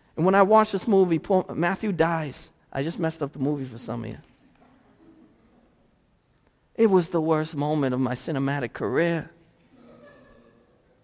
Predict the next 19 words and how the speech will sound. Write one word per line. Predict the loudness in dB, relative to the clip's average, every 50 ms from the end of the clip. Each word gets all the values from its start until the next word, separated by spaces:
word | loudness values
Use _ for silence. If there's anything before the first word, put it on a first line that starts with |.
| _ _ _ _ _
I | 2 4 4 8
walked | 10 12 12 12 10 10 6 4
in. | 6 6 6 6
I | 6 6 8 8
di-, | 6 8
I | 8 8
didn't | 8 10 8
even | 6 8 8 10
watch | 10 8 8 6 2
it | 2
this | 2 0 2
time | 4 4 4 6
'cause | 4 4 2
I've | 2 2
seen | 2 2 2 2
it | 2
so | 2 2
many | 2 2 2 0
times. | 2 2 2 2 2 0